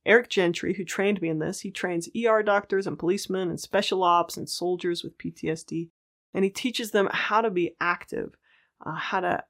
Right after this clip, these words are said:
actually create safety, this experience, this felt sense of safety, even in genuinely life-threatening experiences. How to, how to do it without being dominated by the stress response. We, we create this state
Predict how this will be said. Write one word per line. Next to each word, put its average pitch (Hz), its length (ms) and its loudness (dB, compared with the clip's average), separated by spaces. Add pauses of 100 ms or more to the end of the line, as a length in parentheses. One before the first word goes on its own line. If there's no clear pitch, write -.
(140)
actually 202 500 -2
create 190 800 2
safety, - 760 -2
this - 180 -4
experience, 247 720 0
this 175 140 -6
felt - 320 0
sense 196 240 -4
of 170 100 -8
safety, - 580 -4 (500)
even 247 380 -4
in 226 240 -2
genuinely 214 440 0
life-threatening 170 800 0
experiences. 165 840 -4 (600)
How 196 180 -2
to, - 100 0
how 202 100 -2
to 202 100 2
do 220 260 6
it - 100 8
without 175 260 2
being 190 180 2
dominated 180 580 2
by 151 120 2
the 151 80 -4
stress - 340 -8
response. - 520 -14 (1120)
We, 202 340 -4
we 185 120 -4
create 233 560 0
this 220 200 0
state - 680 -2